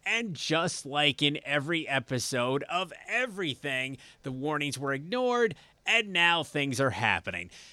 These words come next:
This doesn't necessarily mean the end of the season, and this isn't to blame baseball alone for what every sport is trying to do. But the plan didn't look like a plan. M L B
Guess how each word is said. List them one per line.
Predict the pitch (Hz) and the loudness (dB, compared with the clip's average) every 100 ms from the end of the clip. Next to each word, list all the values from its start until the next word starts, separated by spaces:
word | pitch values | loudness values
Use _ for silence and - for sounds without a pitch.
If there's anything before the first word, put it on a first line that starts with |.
| - _ | -20 _
This | - 190 - | 0 2 4
doesn't | 208 160 180 | 4 4 2
necessarily | 170 - - 156 147 131 127 | -2 -2 -2 0 2 0 0
mean | 123 | 0
the | 120 120 | 2 0
end | 113 | 0
of | 113 | -4
the | |
season, | 113 214 208 165 180 | -2 0 0 0 -2
and | 170 165 | -2 -2
this | 151 | -2
isn't | 196 175 | -2 -2
to | 151 | -4
blame | 139 131 123 | -2 -2 0
baseball | 131 131 - 135 123 123 | 0 0 0 -2 0 -2
alone | 120 143 127 120 | 0 0 0 -2
for | - | -4
what | 135 127 | -4 -2
every | 147 156 151 | -2 -2 -2
sport | - 131 107 | -6 -6 -6
is | |
trying | - 139 117 | -6 -4 -4
to | 107 | -4
do. | 101 110 - - - _ _ - | -6 -6 -8 -18 -20 _ _ -12
But | 196 214 | -8 -8
the | |
plan | 165 240 247 208 | -4 -2 0 -2
didn't | 170 160 | -4 -6
look | 160 151 - | -4 -4 0
like | 120 | 0
a | 107 | -2
plan. | - 131 110 90 - - _ - | -4 -2 0 -2 -8 -20 _ -2
M | 208 247 | 0 2
L | 247 214 | 0 0
B | 190 175 160 | -2 -2 -4